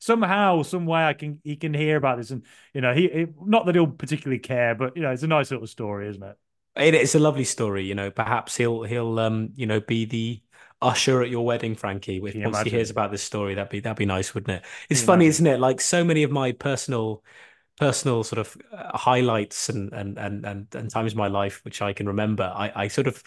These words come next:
Speaker 2: link them so intrinsically to Villa moments as well.
Speaker 1: Right.
Speaker 2: So, so for,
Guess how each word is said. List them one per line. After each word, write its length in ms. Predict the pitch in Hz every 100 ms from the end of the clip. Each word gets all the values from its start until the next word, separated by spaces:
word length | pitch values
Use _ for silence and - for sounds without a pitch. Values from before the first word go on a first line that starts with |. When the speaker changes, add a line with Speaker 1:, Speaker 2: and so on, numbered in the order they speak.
| - - -
Speaker 2:
link 260 | 139 165
them 180 | 139 117
so 220 | - 135
intrinsically 600 | 127 123 - 147 143 - 95
to 120 | 104
Villa 240 | 120 123
moments 440 | 120 123 127 107 -
as 120 | -
well. 320 | 117 151 - - -
Speaker 1:
Right. 100 | 117
Speaker 2:
So, 300 | 104 151 147
so 320 | 147 - 165
for, 100 | 147